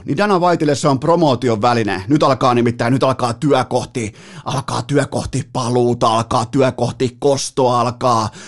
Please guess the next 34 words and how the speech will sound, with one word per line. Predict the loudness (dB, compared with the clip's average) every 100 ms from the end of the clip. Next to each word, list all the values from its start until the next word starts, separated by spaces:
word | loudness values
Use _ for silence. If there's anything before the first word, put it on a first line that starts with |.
| -14 -4
ää, | 0 0
kaikki | 2 0 2 0
tää. | 0 0 0 -4 -12 -6
Me, | -2
me | 0
tiedetään | 0 0 2 2
jo, | 2
että | 2 2
minkä | 2 2 0
sorttista | 0 0 0 -4 -2
hevonpaskaa | 0 2 2 2 -2 -2 -4
on | -2
luvassa. | 0 0 -2 0
Siellä | 0 2
on |
tulossa | 2 0 0
niinku | 0 0 0 -4 -20 -4
niin | 0 0 2 0 2
tuhtia | 0 0 -2 0 2
jöötiä | 4 4 4 2 -2 0
sitten, | -2 -2 -2
että | -2 -4
kannattaa | -2 -2 0 2
nyt | 2 2
jo | 0
ottaa | 0 0 2
mukava | 2 2 0 2
asento, | 2 0 -2
ettei | -4 -6 -4
putoa | -6 -2 -2
tuolilta, | -2 0 0 2 0
nimittäin | 0 -2 -2 -4 0
tuolta | 0 0
tullaan | 0 0 2 2